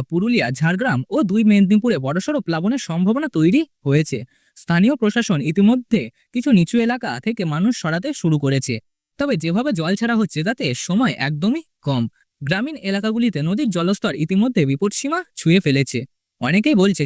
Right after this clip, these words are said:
যদি এমন চলতে থাকে, তাহলে দুই হাজার সতেরো বা একুশ সালের মতো বন্যার পুনরাবৃত্তি হওয়ার সম্ভাবনা রয়েছে। প্রশ্ন উঠছে, এই জলাধারগুলি কি আগে থেকে জল খালি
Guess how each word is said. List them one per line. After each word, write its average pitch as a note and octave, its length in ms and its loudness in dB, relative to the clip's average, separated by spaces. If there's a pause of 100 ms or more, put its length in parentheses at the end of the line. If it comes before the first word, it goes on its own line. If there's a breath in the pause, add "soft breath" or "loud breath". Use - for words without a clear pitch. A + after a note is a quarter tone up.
যদি C4 140 -2 (160)
এমন G3+ 160 -4 (100)
চলতে A3 280 0
থাকে, F#3+ 240 -4
তাহলে G#3+ 240 -2 (120)
দুই F3+ 180 0
হাজার C4 240 -2
সতেরো F3 320 -2 (360 soft breath)
বা B3+ 140 -2 (160)
একুশ B3 260 -8
সালের B3 260 -4
মতো A3+ 120 -6 (100)
বন্যার G#3 340 -6
পুনরাবৃত্তি G3 640 -2
হওয়ার A3+ 300 -4
সম্ভাবনা A3 460 -4 (360)
রয়েছে। C#3+ 380 -2 (340)
প্রশ্ন D#3+ 260 -2 (160)
উঠছে, E3+ 240 -2 (160)
এই C4+ 80 -2 (100)
জলাধারগুলি A#3+ 560 -4
কি C#3+ 80 -6 (140)
আগে E3+ 200 -4
থেকে C#4 140 -4 (120)
জল F#3 200 0
খালি F3+ 180 -2